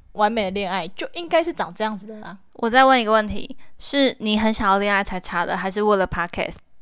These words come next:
Speaker 1: 我是真的很想要恋爱，你知道我已经单身多久了吗？
Speaker 2: <laughs> 所以你把恋爱的步骤都查好了？
Speaker 1: 对，我现在，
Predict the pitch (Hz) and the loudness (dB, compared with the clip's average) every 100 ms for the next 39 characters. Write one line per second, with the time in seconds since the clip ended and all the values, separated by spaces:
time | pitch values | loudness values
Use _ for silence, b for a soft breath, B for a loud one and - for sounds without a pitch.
0 | - - 339 392 427 427 415 427 427 330 | -18 -4 0 2 4 4 8 10 10 8
1 | 403 359 339 359 392 403 381 147 185 311 | 8 8 10 8 8 6 6 4 2 8
2 | 381 359 330 285 320 311 370 381 427 415 | 10 10 4 0 -4 -2 0 6 8 8
3 | 403 403 381 381 370 403 415 381 - 381 | 6 6 10 12 12 10 6 4 4 8
4 | 370 403 392 381 320 294 302 311 - 339 | 8 6 8 12 12 12 10 8 8 8
5 | 320 311 311 320 349 403 320 277 240 240 | 8 8 8 8 4 6 6 6 6 8
6 | 202 233 262 247 233 208 254 226 196 214 | 8 8 6 6 6 4 2 0 4 4
7 | 202 202 208 208 - 196 196 208 110 110 | 6 6 6 4 2 4 6 4 4 0
8 | - - - - - - 233 208 196 226 | -4 -6 -18 -20 -20 -4 0 2 2 0
9 | 285 339 320 | 2 2 2